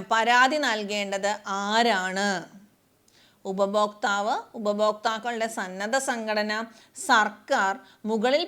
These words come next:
പറഞ്ഞവരിൽ ആർക്കും നൽകാവുന്നതാണ്. ഒന്ന് ആലോചിച്ച് നോക്കിക്കേ, നിങ്ങൾ ആലോചിക്കുക, നിങ്ങൾ ന്യൂസൊക്കെ കാണുന്ന ആളുകളാണെങ്കിൽ നന്ന-, കറക്റ്റായിട്ട് അറിയാം. കഴിഞ്ഞ ഒരു, എനിക്ക് തോന്നുന്നു ഒരു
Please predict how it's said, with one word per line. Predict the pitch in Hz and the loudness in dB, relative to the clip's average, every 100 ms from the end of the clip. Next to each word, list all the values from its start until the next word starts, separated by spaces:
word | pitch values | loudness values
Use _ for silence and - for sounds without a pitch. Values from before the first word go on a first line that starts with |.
| 277 | 0
പറഞ്ഞവരിൽ | 214 208 214 208 214 214 202 | 0 0 -2 -2 -2 -6 -4
ആർക്കും | 208 208 254 240 226 | -4 -4 -4 -4 -4
നൽകാവുന്നതാണ്. | 190 185 196 185 185 185 143 156 165 - _ _ _ _ _ _ _ _ _ _ _ _ _ _ 349 | -6 -8 -8 -8 -8 -10 -10 -12 -14 -16 _ _ _ _ _ _ _ _ _ _ _ _ _ _ -10
ഒന്ന് | 339 269 | -6 -4
ആലോചിച്ച് | 254 247 254 | -2 -4 -4
നോക്കിക്കേ, | 240 214 214 220 247 277 | -6 -6 -8 -12 -10 -8
നിങ്ങൾ | 285 277 220 | 0 0 2
ആലോചിക്കുക, | 214 202 190 196 | -2 -6 -8 -10
നിങ്ങൾ | 233 254 254 | -8 -6 -4
ന്യൂസൊക്കെ | 247 247 262 254 240 | -4 -6 -6 -6 -8
കാണുന്ന | 233 202 202 208 180 190 | -8 -8 -6 -6 -6 -8
ആളുകളാണെങ്കിൽ | 185 185 180 165 156 196 269 - - _ 233 | -10 -10 -10 -12 -14 -14 -16 -18 -20 _ -10
നന്ന-, | 233 254 254 254 | -6 -6 -8 -4
കറക്റ്റായിട്ട് | 247 233 - 240 214 190 | -4 -4 -6 -4 -4 -6
അറിയാം. | 80 - _ _ _ - | -8 -18 _ _ _ -6
കഴിഞ്ഞ | 254 262 262 262 262 | -2 -2 -2 -2 -2
ഒരു, | 262 269 254 | -2 -4 -4
എനിക്ക് | 247 262 | -6 -6
തോന്നുന്നു | 254 | -4
ഒരു | 262 | -2